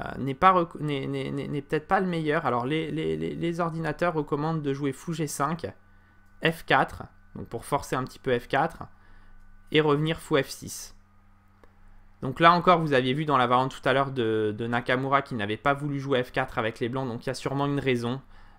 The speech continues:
euh, qui nous échappe peut-être un petit peu, enfin en tout cas moi qui m'échappe un petit peu, mais tout ça c'est, c'est des préparations très complexes. Donc sur fou G cinq, peut-être le coup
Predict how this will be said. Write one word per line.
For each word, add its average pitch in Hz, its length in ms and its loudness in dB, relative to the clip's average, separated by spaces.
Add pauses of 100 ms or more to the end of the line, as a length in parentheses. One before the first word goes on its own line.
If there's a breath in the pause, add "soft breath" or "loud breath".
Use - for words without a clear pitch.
(120)
euh, 117 520 -4 (100)
qui - 140 -12
nous 123 200 -4
échappe 127 300 -4
peut-être 123 300 -4
un 117 100 -4
petit - 160 -14
peu, 123 120 -6
enfin 113 160 -10
en - 20 -14
tout - 100 -18
cas 113 100 -4
moi 123 200 -2
qui - 180 -12
m'échappe 113 380 -4
un 110 100 -4
petit - 160 -10
peu, 127 180 0
mais 107 260 -4
tout - 140 -16
ça 127 160 -4
c'est, - 200 -8
c'est - 160 -10
des 107 100 -4
préparations 110 560 -4
très - 160 -8
complexes. 127 640 -4 (540 loud breath)
Donc 120 120 -6
sur 135 160 -2
fou - 160 -8
G 143 160 2
cinq, 147 300 0
peut-être 135 340 -2
le 123 100 0
coup 135 220 -10